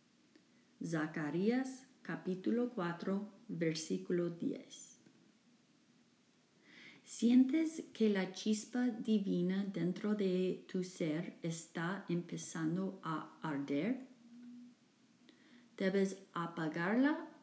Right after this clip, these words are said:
o avivarla? ¿Te atreverás a soñar que puedes marcar una diferencia en este mundo? La respuesta de Dios será,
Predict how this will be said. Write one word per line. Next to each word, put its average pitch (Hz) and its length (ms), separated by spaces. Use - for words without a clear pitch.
o 180 340
avivarla? 175 880
¿Te 202 640
atreverás 175 1300
a 175 140
soñar 165 760
que 170 160
puedes 180 580
marcar 165 640
una 170 200
diferencia 165 960
en 175 140
este 165 260
mundo? 170 560
La 185 140
respuesta 214 680
de 190 260
Dios 165 600
será, - 720